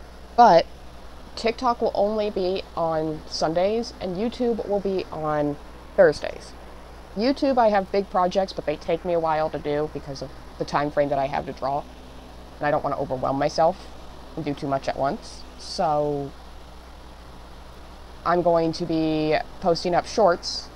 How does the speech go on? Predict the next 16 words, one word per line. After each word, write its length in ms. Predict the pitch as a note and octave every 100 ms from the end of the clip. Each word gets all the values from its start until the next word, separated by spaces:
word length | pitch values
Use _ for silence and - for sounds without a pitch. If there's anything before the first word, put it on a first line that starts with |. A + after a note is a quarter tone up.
| - - - - -
if 100 | E3+
I 60 |
don't 200 | D#3+ D#3+
have 460 | D#3+ D3+ D3 D3 D3 - - - - - -
an 120 | D#3+
actual 240 | D#3 - D#3+
full-on 380 | - D3+ C#3+ C#3+
video. 360 | D3 C#3 - - - - - - - - - - - - - - -
But 260 | - E3+ D#3 - -
I 60 | F3
hope 160 | F3+
you 60 | F3+
guys 220 | F3+ F3
enjoyed 240 | E3+ D#3+ D3+
this 120 | D#3
video. 440 | F#3+ G3+ A#3 B3+